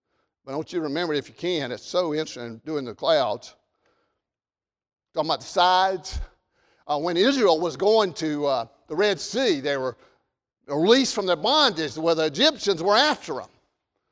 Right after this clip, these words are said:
That did not surprise God. <laughs> Don't, don't be surprised. You know, what you're going through your life is no surprise to God. It's not.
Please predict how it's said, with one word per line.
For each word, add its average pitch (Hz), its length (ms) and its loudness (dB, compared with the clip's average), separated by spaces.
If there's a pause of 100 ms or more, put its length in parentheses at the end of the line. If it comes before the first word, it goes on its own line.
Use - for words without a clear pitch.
(460)
That 269 180 2
did 311 120 4
not 294 240 2
surprise 208 540 4
God. 240 400 2 (320)
<laughs> 214 100 -10 (1900)
Don't, 277 300 4
don't 302 260 4
be 311 140 4
surprised. 262 540 2
You 269 80 4
know, 240 160 6 (140)
what 302 280 4
you're 320 160 6
going 330 300 6
through 269 180 2
your 247 140 6
life 269 280 4
is 175 200 2
no 302 240 6
surprise 269 600 4
to 196 100 -4
God. 233 400 2 (560)
It's - 100 -8
not. 294 420 0